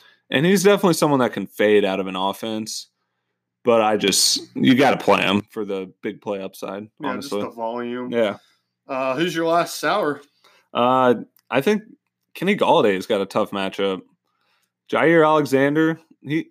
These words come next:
Speaker 1: like, I just see him locking up Kenny Golladay. I, like, I kinda like Marvin Jones a little bit more. Uh, if Hawkinson plays, I like Hawkinson.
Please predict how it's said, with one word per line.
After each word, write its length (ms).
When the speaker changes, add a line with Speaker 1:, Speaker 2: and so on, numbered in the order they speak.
Speaker 1:
like, 480
I 120
just 520
see 160
him 120
locking 280
up 200
Kenny 220
Golladay. 480
I, 180
like, 220
I 80
kinda 220
like 240
Marvin 320
Jones 340
a 60
little 160
bit 120
more. 600
Uh, 300
if 40
Hawkinson 540
plays, 360
I 40
like 200
Hawkinson. 800